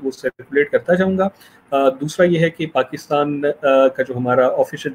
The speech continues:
group है, Payoneer Pakistan official, आप, अ, Facebook पे लिख के search कीजिए, तो उसको kindly ज्वाइन कर लीजिए। वहाँ पर हम ये, अ, updates, localized updates post करते रहेंगे। आपने बिल्कुल सही कहा कि sometimes वो,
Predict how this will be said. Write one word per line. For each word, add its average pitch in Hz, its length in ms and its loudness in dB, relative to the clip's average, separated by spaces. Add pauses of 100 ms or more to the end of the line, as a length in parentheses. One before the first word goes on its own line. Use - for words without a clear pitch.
group 175 220 -2
है, 151 140 2
Payoneer 131 360 0
Pakistan 123 420 -6
official, 170 520 -2
आप, 127 180 -4 (100)
अ, 123 440 2
Facebook 127 420 -4
पे 135 40 -4
लिख 120 160 -4
के 139 80 -4
search 127 240 -2
कीजिए, 147 340 -6 (640)
तो 180 160 -2
उसको 170 240 0
kindly 170 340 2
ज्वाइन 147 240 2
कर 151 140 0
लीजिए। 156 200 -4
वहाँ 135 320 -2
पर 151 180 2
हम 165 180 -2
ये, 165 220 0 (200)
अ, 151 40 2
updates, 151 600 0 (100)
localized 175 560 2
updates 151 420 0
post - 340 -4
करते 127 220 -2
रहेंगे। 170 320 0
आपने 147 300 -2
बिल्कुल 160 200 -2
सही 180 180 0
कहा 190 140 0
कि 190 60 0
sometimes 165 500 -2
वो, 165 220 -2